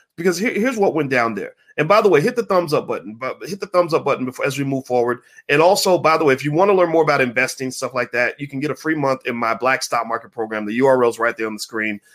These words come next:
It's very popular. Thousands of people love it, and it's really good. So feel free to jump in there and do that. Uh, also, hit the thumbs up, share, subscribe button if you haven't done it yet. We're building Black media.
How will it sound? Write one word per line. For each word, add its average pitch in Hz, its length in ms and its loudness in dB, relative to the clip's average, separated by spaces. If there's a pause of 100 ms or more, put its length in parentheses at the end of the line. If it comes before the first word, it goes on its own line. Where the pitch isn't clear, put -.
(140)
It's 117 100 -6
very 143 220 2
popular. 101 400 -2
Thousands 117 400 -2
of 104 80 -16
people 104 240 -10
love 101 160 -4
it, 101 180 -6
and 107 100 -10
it's 104 200 -10
really 110 180 -2
good. 95 260 -4
So 107 280 2 (180)
feel 151 140 4
free 151 160 4
to 135 60 6
jump 123 220 2
in 120 100 4
there 113 120 4
and 107 80 2
do 110 120 0
that. 110 260 4 (240)
Uh, 120 180 6
also, 147 340 4
hit 165 160 0
the 165 100 -10
thumbs 135 280 2
up, 120 140 0
share, 135 200 0
subscribe 110 440 0
button 101 180 -4
if 110 80 -12
you 117 80 0
haven't 107 200 -4
done 107 140 -2
it - 60 -6
yet. 107 260 0
We're 113 140 -2
building 123 380 2
Black 110 260 0
media. 120 400 2